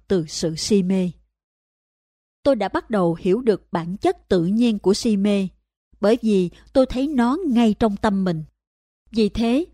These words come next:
tôi tha thứ cho những gì cha đã đối xử với tôi trước đây, và dần dần, mối quan hệ cha con đã thay đổi. Khi tôi kết hôn, thái độ của ông dành cho tôi đổi khác hoàn toàn,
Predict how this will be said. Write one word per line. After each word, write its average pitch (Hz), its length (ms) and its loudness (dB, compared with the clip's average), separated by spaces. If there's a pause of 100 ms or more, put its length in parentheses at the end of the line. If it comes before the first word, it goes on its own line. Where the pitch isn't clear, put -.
(120)
tôi 214 320 4
tha 240 220 -4
thứ 247 340 0
cho 262 100 2
những 202 320 -2
gì 175 280 0 (140)
cha 233 220 0
đã 196 140 -2
đối 208 240 2
xử 180 320 -2
với 294 80 -2
tôi 214 260 2
trước 320 280 -2
đây, 208 260 -2 (480)
và 220 140 2
dần 190 320 -2
dần, 180 260 -2 (260)
mối 302 200 4
quan 262 200 0
hệ 202 220 -4
cha 214 280 -2
con 202 440 0
đã 185 300 -4
thay 202 200 0
đổi. 170 300 0 (920)
Khi 254 140 2
tôi 226 180 2
kết 339 240 -4
hôn, 208 340 -2 (500)
thái 330 180 -2
độ 180 180 2
của 233 140 0
ông 208 380 -2
dành 175 220 -2
cho 233 140 -2
tôi 220 460 0
đổi 175 220 0
khác 370 280 -6
hoàn 190 320 -4
toàn, 175 320 -4